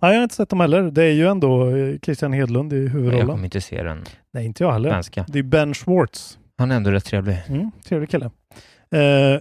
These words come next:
Speaker 1: "We do not consider postponing the launch at this point. We intend to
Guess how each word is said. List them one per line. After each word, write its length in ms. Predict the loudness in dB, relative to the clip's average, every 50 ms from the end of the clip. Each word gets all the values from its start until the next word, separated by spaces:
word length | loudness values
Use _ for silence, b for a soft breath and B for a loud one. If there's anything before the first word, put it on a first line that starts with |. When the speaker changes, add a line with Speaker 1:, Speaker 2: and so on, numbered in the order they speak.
| -2 0
Speaker 1:
"We 180 | 2 4 4 6
do 120 | 4 4
not 260 | 4 4 4 2 0
consider 480 | 0 0 0 2 2 2 4 4 4 2
postponing 680 | 4 2 0 0 2 4 4 4 4 4 2 2 2
the 80 | 2 4
launch 320 | 4 6 4 4 2 0
at 80 | -2 -2
this 160 | -2 -2 -2
point. 380 | -2 2 2 2 2 2 -2 -4 -2
We 140 | 0 0
intend 400 | 0 0 0 0 0 0 0 -2
to 360 | -2 2 4 4 4 4 2